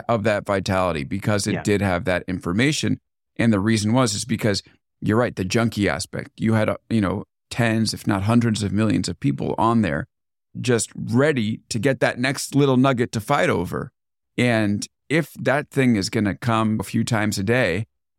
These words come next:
Speaker 1: it becomes this extremely addictive property. And that's why it takes up so much of the mind share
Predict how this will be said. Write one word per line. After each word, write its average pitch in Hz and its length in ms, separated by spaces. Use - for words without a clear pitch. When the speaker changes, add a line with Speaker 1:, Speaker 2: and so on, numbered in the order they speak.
Speaker 1:
it 113 140
becomes 117 460
this 113 180
extremely 127 680
addictive 110 760
property. 98 640
And 110 180
that's 135 180
why 147 140
it 98 120
takes 123 300
up 143 160
so 113 180
much 120 220
of 98 120
the 87 120
mind 110 340
share - 320